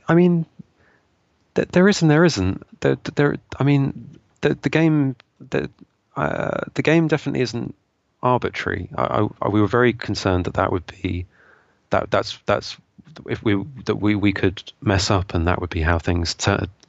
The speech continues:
turn out. Particularly when you're dealing with a game that's, uh, relies on surrealism and ambiguity, there is a risk that, that, that you will just re-, resort to putting an imagery which is just abstract and isn't,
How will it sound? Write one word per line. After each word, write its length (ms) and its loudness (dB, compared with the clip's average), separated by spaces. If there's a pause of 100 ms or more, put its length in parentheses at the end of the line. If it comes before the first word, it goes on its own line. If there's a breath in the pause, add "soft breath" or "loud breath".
turn 160 0
out. 160 2
Particularly 320 -4
when 100 2
you're 100 4
dealing 200 0
with 100 -2
a 20 -6
game 180 0
that's, 200 -6 (760 loud breath)
uh, 160 0
relies 340 0
on 360 -2 (680)
surrealism 800 0 (160)
and 120 2
ambiguity, 720 0 (280 loud breath)
there 160 4
is 240 2
a 80 2
risk 360 0
that, 160 0 (240)
that, 240 -6
that 140 -2
you 140 0
will 140 4
just 220 -4
re-, 180 0 (200)
resort 640 0
to 260 2 (240)
putting 220 2
an 80 6
imagery 600 2 (340 loud breath)
which 280 0
is 200 4
just 200 0
abstract 720 -2 (240 loud breath)
and 220 0
isn't, 400 0